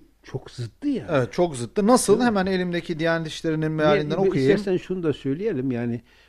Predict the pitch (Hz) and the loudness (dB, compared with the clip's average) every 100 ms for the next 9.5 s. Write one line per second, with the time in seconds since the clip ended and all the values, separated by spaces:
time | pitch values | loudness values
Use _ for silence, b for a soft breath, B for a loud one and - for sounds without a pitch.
0 | b - 123 131 135 127 120 - 151 127 | b -8 -8 -4 -4 -2 -4 -4 -4 -4
1 | 113 120 117 - 113 113 117 113 _ _ | -6 -8 -10 -10 -8 -8 -10 -12 _ _
2 | _ - 120 113 - 262 131 - _ _ | _ -16 -14 -12 -10 -8 -8 -10 _ _
3 | _ _ _ _ _ _ - 120 139 175 | _ _ _ _ _ _ -10 -4 -2 -2
4 | - 233 220 208 135 147 - 220 254 202 | -4 -8 -8 -6 -4 -4 -4 -6 -4 -6
5 | - - 120 113 139 147 139 135 156 143 | -10 -10 -8 -4 0 2 0 -2 -4 -6
6 | - 135 147 147 - 208 226 262 - - | -6 -4 -2 -4 -6 -10 -8 -10 -8 -6
7 | 156 139 151 139 139 123 147 135 127 - | -4 -2 -2 -2 -2 -2 -4 -4 -4 -6
8 | 131 131 120 143 190 - 262 - 190 - | -4 -4 -4 -6 -6 -6 -8 -6 -6 -6
9 | 110 110 156 123 95 | -6 -4 -2 -2 -2